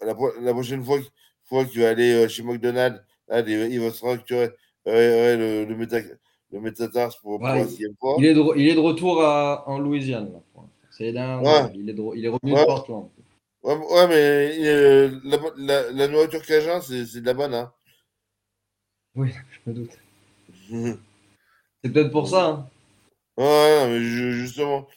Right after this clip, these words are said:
Speaker 1: la soul food, euh, il, il aime bien. Bon, moi, de toute façon, moi,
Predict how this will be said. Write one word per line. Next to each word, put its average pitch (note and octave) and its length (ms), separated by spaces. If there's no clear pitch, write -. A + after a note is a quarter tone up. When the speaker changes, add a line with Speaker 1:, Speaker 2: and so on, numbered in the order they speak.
Speaker 1:
la A#2 160
soul D3 280
food, D3 360
euh, A2+ 260
il, G#2+ 400
il A#2 60
aime A#2+ 140
bien. C3 240
Bon, G#2+ 160
moi, C#3+ 140
de D3+ 60
toute B2+ 80
façon, C#3+ 120
moi, B2+ 260